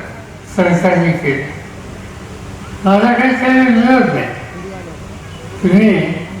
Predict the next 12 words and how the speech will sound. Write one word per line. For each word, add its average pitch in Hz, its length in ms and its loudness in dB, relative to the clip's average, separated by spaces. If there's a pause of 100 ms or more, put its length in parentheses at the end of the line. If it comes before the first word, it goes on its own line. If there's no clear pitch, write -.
(1080)
आमच्या 185 400 4
मुलींना 196 640 6 (1500)
आज 214 140 4 (1700)
उभं 214 320 6
करण्याच्यासाठी 214 1120 2 (840)
तुम्ही 226 180 4
काय 254 180 2 (180)
पैसे 220 320 2 (100)
देता, 214 360 4 (200)
स्वागत 240 380 2
आहे 190 180 2
त्याचं. 147 380 -8